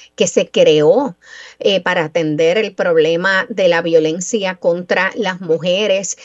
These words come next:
y se creó con un grupo de, de profesionales de primer nivel que tenían la experiencia de organizaciones sin fines de lucro,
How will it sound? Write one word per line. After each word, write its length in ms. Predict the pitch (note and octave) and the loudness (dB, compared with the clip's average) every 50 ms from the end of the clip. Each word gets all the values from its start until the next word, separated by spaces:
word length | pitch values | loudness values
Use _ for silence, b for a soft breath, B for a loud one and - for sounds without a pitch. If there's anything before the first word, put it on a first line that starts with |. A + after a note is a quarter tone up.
| B B B B B _ | B B B B B _
y 140 | - - A3+ | -6 -6 -6
se 200 | - - F#3+ E3+ | -4 -2 -4 0
creó 300 | - F3+ E3+ D#3+ E3 E3+ | 2 2 4 4 2 4
con 200 | - B3+ C4 C4+ | 4 2 4 6
un 200 | B3+ B3 B3+ C4 | 4 4 4 4
grupo 400 | B3+ B3 B3 B3 - C4+ C#4 C4+ | 4 4 2 2 0 0 0 2
de, 140 | C4+ C4+ C4 | 2 2 0
de 260 | - - G3+ F3+ G3+ F#3+ | -2 -12 -4 -4 -4 -2
profesionales 1160 | - G3+ G3 F3 - - - G#3+ F3+ E3 - - A3 F3+ E3 D3+ D3+ D3+ D#3 E3 G3 A#3+ A3+ | -2 -4 -4 -4 -6 -6 -2 -2 -2 0 -2 -4 -2 -2 -2 0 0 2 2 4 4 4 4
de 100 | A3+ B3 | 4 0
primer 500 | B3 B3+ A3+ A3 F#3+ E3+ D#3+ D#3+ E3 E3+ | 4 4 2 2 2 -2 -8 -8 -6 -2
nivel 460 | A3 B3 C4+ C4 A3+ F#3+ E3+ F#3 A3 | 0 2 2 2 4 4 4 4 4
que 140 | - B3+ - | 2 0 0
tenían 480 | - G3+ F#3 E3+ E3+ E3 E3+ G3 A3 G#3+ | 0 -2 -4 -2 -2 -2 -2 0 0 0
la 100 | G3 G3 | -2 -2
experiencia 1200 | F#3 - - - - - F3 D#3 D3+ D3+ D#3 D#3 E3+ A3+ C4+ C#4 B3+ - - G#3 E3+ D#3+ C#3+ D3 | -6 -8 -14 -12 0 2 2 2 2 0 0 0 2 2 2 2 0 -2 -4 0 0 2 2 2
de 80 | C#3+ D3 | 0 0
organizaciones 880 | C#3 D3 D#3 D3 D3+ D#3 D#3+ - - D3+ - - - F3 A3 F#3+ G#3+ - | 0 0 -2 -4 -4 -6 -6 -6 -8 -6 -6 -4 -4 -2 -2 -2 -4 0
sin 180 | - A3 A3 | 0 0 0
fines 320 | - - F#3+ G3 G#3+ G#3+ G#3 | 0 -4 -6 -4 -4 0 2
de 120 | A3 F#3+ | 2 2
lucro, 560 | G3+ G#3+ B3 B3 A#3 - A3 - F3+ F#3 F#3 | 6 6 6 4 4 2 2 2 2 2 0